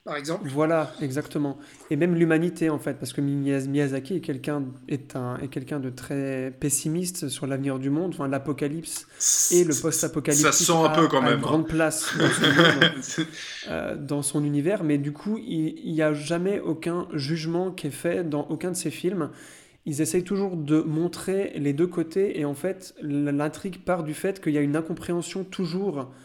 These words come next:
Speaker 2: entre, entre les deux camps, entre guillemets, souvent entre l'homme et la technologie, et la nature et les choses, euh,
Speaker 1: Mhm.
Speaker 2: élémentaires, en fait.
Speaker 1: Mhm.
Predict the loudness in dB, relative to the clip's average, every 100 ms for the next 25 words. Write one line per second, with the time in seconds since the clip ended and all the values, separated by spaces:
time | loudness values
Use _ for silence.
0 | -20 -20 -20 _ _ -8 -6 -4 0 2
1 | 2 -2 -6 -2 0 2 2 -2 -2 2
2 | 2 0 -6 -4 -4 0 2 0 0 -2
3 | -2 -2 -2 -2 -2 0 2 4 2 0
4 | -4 -4 -2 0 -2 -6 -10 -18 -20 _
5 | -2 0 2 0 -2 -4 -2 -2 -2 -2
6 | 0 0 -2 -2 -2 -2 -2 -2 -2 -6
7 | -8 -4 0 2 0 -2 -2 -2 -2 -6
8 | -14 -18 -20 -18 -18